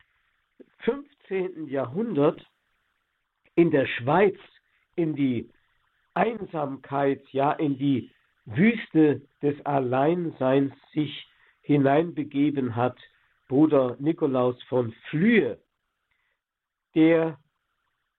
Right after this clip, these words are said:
zwanzig Jahre lang, wie es heißt und bezeugt ist, weder gegessen noch getrunken hat. Das hat er nicht getan,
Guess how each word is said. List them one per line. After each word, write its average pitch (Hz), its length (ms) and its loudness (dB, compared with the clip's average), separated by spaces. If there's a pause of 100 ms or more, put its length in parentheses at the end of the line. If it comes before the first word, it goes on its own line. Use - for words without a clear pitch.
(400)
zwanzig 220 600 -4
Jahre 185 400 0
lang, 135 480 -2 (540)
wie 139 180 4
es 113 180 -2
heißt 139 400 0
und 151 160 -2
bezeugt 202 560 -2
ist, 98 220 -8 (540)
weder 226 500 0
gegessen 196 880 -2
noch 160 280 -2
getrunken 165 720 -6
hat. 98 180 -2 (880)
Das 156 180 2
hat 196 180 0
er 185 80 4
nicht 226 300 -2
getan, 185 640 -2